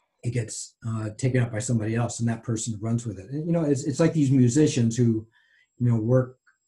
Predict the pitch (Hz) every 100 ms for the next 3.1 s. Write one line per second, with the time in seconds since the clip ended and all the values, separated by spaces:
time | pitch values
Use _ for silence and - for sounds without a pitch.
0 | _ _ _ 117 117 113 113 110 - -
1 | 135 117 117 120 110 104 107 113 110 110
2 | 110 107 - - - - 117 - 101 -
3 | -